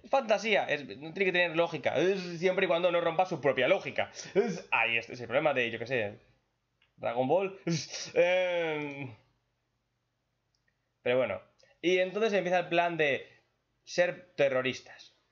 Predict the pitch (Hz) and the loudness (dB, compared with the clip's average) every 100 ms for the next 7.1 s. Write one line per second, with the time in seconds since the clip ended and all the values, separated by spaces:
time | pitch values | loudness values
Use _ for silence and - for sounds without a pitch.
0 | _ _ _ _ - 180 160 - - - | _ _ _ _ -4 -2 -2 -2 -6 -8
1 | _ 139 139 147 123 123 131 175 202 190 | _ 0 2 2 2 2 4 2 2 0
2 | 180 170 185 185 165 - 196 208 185 139 | 0 0 2 2 2 0 2 2 0 -2
3 | 123 165 170 165 160 156 160 190 202 190 | 0 2 2 2 2 2 2 2 2 0
4 | 143 147 147 147 156 - - _ _ _ | -2 0 4 4 2 -6 -20 _ _ _
5 | _ _ _ _ _ _ - 190 147 - | _ _ _ _ _ _ 0 2 2 -6
6 | 135 170 196 196 190 180 156 160 160 175 | -2 0 2 2 2 2 2 2 4 0
7 | 175 | -2